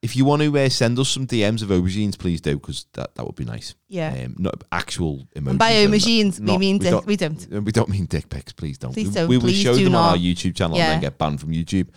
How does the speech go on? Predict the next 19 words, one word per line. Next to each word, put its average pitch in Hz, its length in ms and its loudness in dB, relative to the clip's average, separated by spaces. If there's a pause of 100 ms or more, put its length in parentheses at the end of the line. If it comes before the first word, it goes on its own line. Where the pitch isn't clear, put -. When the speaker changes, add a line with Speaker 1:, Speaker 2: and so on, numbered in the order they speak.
(140)
Speaker 2:
Yeah. 160 260 -2 (260)
Speaker 1:
But - 180 0
thanks 139 240 0
for - 140 -2
listening. 127 380 2
Speaker 2:
No, 294 40 4
we 339 80 2
could 381 140 0
start 320 200 2
a 311 60 -4
Panini 233 400 2
album. 262 380 0 (540)
Speaker 1:
A 82 120 -2
dick - 240 -2
pic - 220 -4
Panini 82 240 2
Speaker 2:
Dicks, 85 100 2
Speaker 1:
album. 90 180 0
Speaker 2:
yeah. 262 180 -2